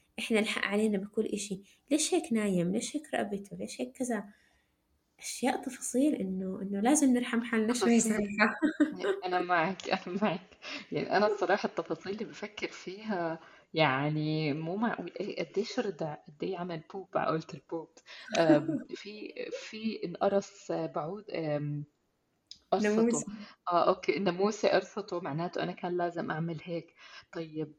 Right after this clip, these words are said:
Speaker 2: أم، حممته كم مرة بالأسبوع؟ طبعا أنا هذا
Speaker 1: مم.
Speaker 2: الإشي لأنه نحن الحمام عنا طقوس، فبتعرفي
Speaker 1: آه،
Speaker 2: يعني <laughs>
Speaker 1: آه، آه،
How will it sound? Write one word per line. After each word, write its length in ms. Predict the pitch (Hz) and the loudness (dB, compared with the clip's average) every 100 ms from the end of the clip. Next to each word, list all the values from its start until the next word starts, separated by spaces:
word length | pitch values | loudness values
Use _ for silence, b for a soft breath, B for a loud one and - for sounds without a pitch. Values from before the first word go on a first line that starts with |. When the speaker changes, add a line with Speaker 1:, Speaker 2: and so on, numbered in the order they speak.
| - | -4
Speaker 2:
أم، 420 | - 165 160 160 - - | -2 0 -2 -4 -6 -8
حممته 720 | - - - 180 185 220 196 | -4 -2 0 0 0 -4 -4
كم 260 | - - 202 | -4 0 0
مرة 200 | 208 185 | 0 -2
بالأسبوع؟ 720 | 170 151 185 - 156 175 160 | -6 -6 -8 -8 -16 -8 -8
طبعا 260 | - 143 143 | -4 -2 0
أنا 340 | - 175 180 | 0 -4 -4
هذا 140 | 170 170 | -4 -2
Speaker 1:
مم. 0 | |
Speaker 2:
الإشي 300 | 220 226 190 | -2 -2 -4
لأنه 360 | 151 139 160 165 | -2 -4 -4 -8
نحن 240 | 165 - | -8 -8
الحمام 480 | 165 - 165 185 196 | -10 -4 0 2 2
عنا 220 | 170 185 | 0 -4
طقوس، 580 | 165 - - 196 165 - - | -8 -12 -4 -2 -2 -12 -10
فبتعرفي 580 | 160 - - 170 - - | -10 -6 -4 -4 -6 2
Speaker 1:
آه، 20 | 247 | 6
Speaker 2:
يعني 200 | 240 156 | 6 4
<laughs> 260 | 247 226 | 4 4
Speaker 1:
آه، 20 | 254 | 4
آه، 200 | 240 | 0